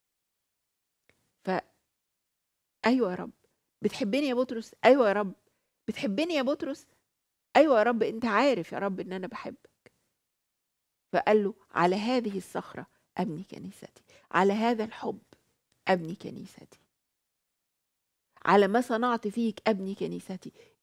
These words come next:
اوعى إذا كنت عابر أو عابرة تكونوا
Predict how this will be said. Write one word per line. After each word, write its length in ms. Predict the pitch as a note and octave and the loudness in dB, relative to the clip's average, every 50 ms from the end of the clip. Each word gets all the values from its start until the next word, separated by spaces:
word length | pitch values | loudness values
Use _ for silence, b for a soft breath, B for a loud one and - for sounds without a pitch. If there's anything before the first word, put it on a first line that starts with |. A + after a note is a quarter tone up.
| _ _ - | _ _ 2
اوعى 300 | D#4 D#4 C4 G3 - - - _ _ _ _ _ _ _ _ _ _ _ F#3+ | 4 4 4 2 0 -4 -14 _ _ _ _ _ _ _ _ _ _ _ -4
إذا 120 | F3+ G3+ | -4 -2
كنت 260 | - - B3+ A#3 A#3 | -2 -2 -4 -2 -2
عابر 420 | G#3 F#3+ G3 A3 A3+ G3 G#3 F#3+ - - | 0 2 2 2 2 0 -2 -4 -4 -6
أو 120 | F3 F3 | -6 -6
عابرة 440 | F3 D#3+ F3 E3+ G3 F#3 F3+ E3 F3 b b b b b b b _ - | -6 -6 -6 -4 -4 -4 -4 -6 -8 b b b b b b b _ -12
تكونوا 480 | A3 - - C4+ C#4+ C#4 B3 A#3 A3+ | -12 -8 -6 -4 -4 -2 -2 -2 -2